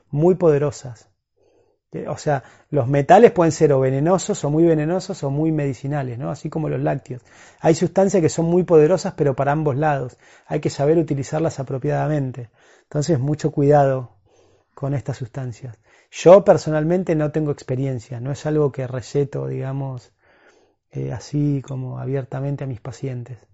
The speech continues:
Me gustaría, sí, más adelante poder, poder estudiarlo con más detenimiento e investigar un poco más, ¿no? Parece interesante, pero hoy no te puedo dar como una opinión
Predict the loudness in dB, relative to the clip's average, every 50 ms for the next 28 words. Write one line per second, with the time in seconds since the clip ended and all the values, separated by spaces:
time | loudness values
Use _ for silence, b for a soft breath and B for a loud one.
0 | _ b b b b b b b b b -2 2 4 4 4 4 6 6 6 8
1 | 8 6 6 4 2 0 0 2 0 -2 -4 -4 -4 -2 -2 -2 -2 -2 -2 -4
2 | -4 -4 -4 -6 -6 -6 -8 -6 -4 -4 -2 -4 -4 -6 -8 -8 -6 -4 -4 -4
3 | -6 -8 -10 -12 -14 -18 b b b b b b b b -6 -4 -2 -2 0 0
4 | -2 -2 -2 -4 -2 -2 -2 -2 -2 -2 -2 -2 -2 0 0 -2 -2 -4 -6 -6
5 | -6 -4 -4 -4 -6 -6 -8 -8 -8 -8 -10 -10 -12 -14 -18 _ _ _ _ _
6 | _ _ _ _ -14 -12 -10 -10 -10 -10 -12 b b b b b _ 0 4 4
7 | 6 4 4 4 2 0 2 2 4 2 2 2 -2 -6 -8 -8 -8 -10 -12 -14
8 | -18 -18 _ _ _ _ _ _ _ _ _ _ _ _ _ -10 -8 -6 -4 -2
9 | -2 -2 -2 -2 -4 -4 -2 -2 -2 -2 -2 -2 -4 -6 -8 -10 -10 -8 -8 -8
10 | -8 -10 -10 -10 -10 -8 -8 -8 -10 -10 -10 -10 -10 -10 -8 -8 -8 -8 -10 -12
11 | -12